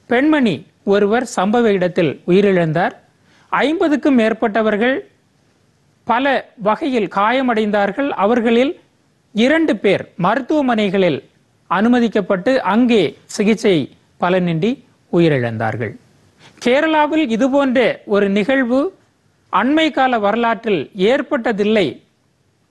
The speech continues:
என்ற சூழ்நிலையில் இது பற்றி விரிவாக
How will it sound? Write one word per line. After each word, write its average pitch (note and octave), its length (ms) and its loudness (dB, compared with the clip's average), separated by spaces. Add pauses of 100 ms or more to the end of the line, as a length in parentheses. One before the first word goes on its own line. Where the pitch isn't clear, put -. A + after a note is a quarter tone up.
(160)
என்ற A3+ 200 2 (120)
சூழ்நிலையில் G#3+ 580 0 (380)
இது B3 260 2
பற்றி D4+ 220 0 (100)
விரிவாக C4+ 420 2